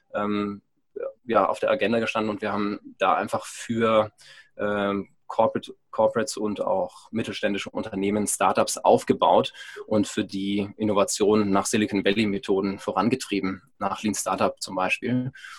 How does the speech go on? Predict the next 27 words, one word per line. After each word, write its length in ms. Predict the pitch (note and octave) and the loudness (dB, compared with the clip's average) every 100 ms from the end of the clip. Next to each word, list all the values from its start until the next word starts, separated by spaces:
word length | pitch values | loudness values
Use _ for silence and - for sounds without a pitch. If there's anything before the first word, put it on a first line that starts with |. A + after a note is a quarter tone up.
| - | -4
Und 120 | G2 | -4
das 120 | F#2+ | 0
heißt, 220 | G#2 - | 0 0
ich 60 | A2 | -2
habe 80 | G#2+ | 0
da 100 | A2 | 2
viel 160 | C3+ | 4
für 80 | B2+ | 4
mich 160 | A2+ A2+ | 4 4
mitnehmen 380 | C3 D3 C#3+ | 2 4 4
können 320 | C#3 D#3 E3 E3+ - | 4 0 0 -2 -2
und 520 | G#2 G2+ G2 G2+ G2 - - - - G2 | 0 2 2 2 0 -4 -14 -18 -8 0
hatte 340 | G2+ - - | 2 4 6
auch 200 | G2+ G2+ | 6 6
ein 80 | G#2 | 0
super 580 | - C#3+ C3+ B2+ B2+ C3 _ | 2 4 6 6 6 0 _
kollegiales, 720 | - A#2+ A#2 A2+ G#2+ G#2+ G#2 - | 0 4 6 6 8 8 4 4
tolles 300 | B2 B2 - | 4 6 4
Umfeld 520 | A2+ - - G#2 G2+ | 2 2 2 4 4
an 140 | G#2+ | 4
jungen 260 | G#2 B2+ C3+ | 8 10 10
Leuten. 320 | G#2+ G#2 G#2+ | 10 8 4
Das 160 | G2+ - - - _ _ - | 0 -2 -8 -10 _ _ -4
war 120 | G2 | 2
sehr, 160 | A2 | 4
sehr 120 | A2 G2+ | 6 6
jung, 220 | G2 | 4